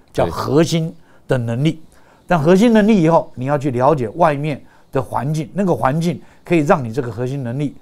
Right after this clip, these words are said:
Speaker 1: 能够一倍、两倍、三倍的什么发挥，啊，要不然的话，你的那个领域可能就会被人家叫做淘汰掉啊。所以我们现在讲说，未来A I越来越厉害，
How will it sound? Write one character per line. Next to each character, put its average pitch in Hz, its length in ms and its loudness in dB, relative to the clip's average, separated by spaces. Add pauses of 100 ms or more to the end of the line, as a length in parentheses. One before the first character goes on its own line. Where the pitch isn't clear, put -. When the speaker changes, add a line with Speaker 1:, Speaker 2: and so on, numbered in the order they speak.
(320)
Speaker 1:
能 127 160 -4
够 156 260 2 (680)
一 147 80 -2
倍、 - 280 -2 (400)
两 127 360 2
倍、 151 200 4
三 147 300 0
倍 147 160 2
的 113 80 -6
什 95 140 -14
么 87 120 -16 (140)
发 113 240 -4
挥， 98 240 -10 (680)
啊， 120 200 -2 (220)
要 208 100 6
不 190 80 4
然 175 160 4
的 170 80 0
话， 170 220 2 (280)
你 135 220 -4
的 170 140 6
那 175 80 0
个 156 140 2
领 120 180 -4
域 147 100 -4
可 - 160 -12
能 117 160 -8
就 139 220 0
会 147 100 0
被 139 160 -2
人 120 100 -4
家 123 320 -2
叫 135 140 -2
做 117 240 -6 (340)
淘 127 160 -2
汰 131 140 2
掉 120 220 2
啊。 107 160 -12
所 127 100 -8
以 - 20 -4
我 131 60 -4
们 147 160 -2
现 139 100 -4
在 147 80 2
讲 107 200 -6
说， 135 180 -2 (220)
未 175 160 4
来 131 160 0
A 151 120 2
I 156 140 4
越 151 140 2
来 135 100 0
越 143 140 2
厉 139 120 -2
害， 127 160 0